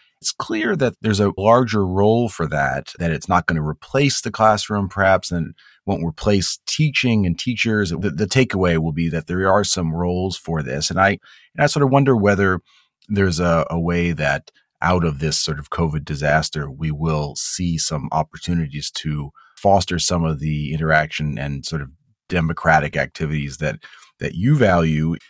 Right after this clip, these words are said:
um, with also, uh, bringing some of these technological things to maybe even the playing field and allow people to, uh, participate who, uh, who are being priced out of the market otherwise.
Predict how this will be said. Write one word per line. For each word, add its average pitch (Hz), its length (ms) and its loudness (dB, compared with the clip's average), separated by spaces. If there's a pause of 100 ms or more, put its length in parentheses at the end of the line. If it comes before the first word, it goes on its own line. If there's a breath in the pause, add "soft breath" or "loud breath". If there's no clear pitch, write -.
(140 soft breath)
um, 82 380 2 (220)
with 101 220 0
also, 92 600 2
uh, 73 280 -4
bringing 76 380 -4
some 76 200 -6
of 69 80 -8
these 71 320 -6 (180)
technological 78 720 -2
things 73 240 -6
to - 100 -10
maybe 73 200 -4
even 76 280 -4
the 71 80 -6
playing 80 320 -2
field 73 400 -6
and 71 80 -6
allow 69 360 -6
people 78 320 -8
to, 71 380 -6 (380 loud breath)
uh, - 100 -12
participate 78 580 -4
who, 71 400 -4
uh, 65 220 -8
who 73 220 -6
are 73 140 -8
being 78 200 -6
priced 73 320 -4
out 67 120 -2
of 65 60 -14
the 65 80 -14
market 76 320 -4
otherwise. - 580 -6